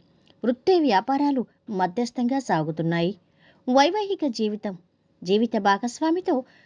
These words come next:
కలహాలు ఏర్పడే అవకాశాలు గోచరిస్తున్నాయి. ఇక ఈరోజు వీరు పాటించవలసిన పరిహారం, హనుమంతుడికి సింధూరాన్ని సమర్పించండి. మొత్తం మీద ఈ రాశి వారికి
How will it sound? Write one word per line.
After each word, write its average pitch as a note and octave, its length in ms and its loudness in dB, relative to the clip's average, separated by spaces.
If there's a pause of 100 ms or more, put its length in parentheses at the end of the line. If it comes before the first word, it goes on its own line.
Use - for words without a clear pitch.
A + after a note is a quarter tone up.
(160)
కలహాలు D4+ 400 4 (100)
ఏర్పడే A#3+ 340 0
అవకాశాలు A3 640 -4
గోచరిస్తున్నాయి. F3 920 -4 (840)
ఇక F3+ 140 2 (500)
ఈరోజు G3+ 340 2
వీరు F#3 200 0
పాటించవలసిన F#3 800 -4
పరిహారం, F#3 580 0 (1500)
హనుమంతుడికి A#3+ 560 2
సింధూరాన్ని C4 600 0
సమర్పించండి. A3+ 800 -4 (680)
మొత్తం A#3+ 240 2
మీద B3+ 180 4
ఈ D#4 140 0
రాశి C#4 320 -2
వారికి D4 380 -4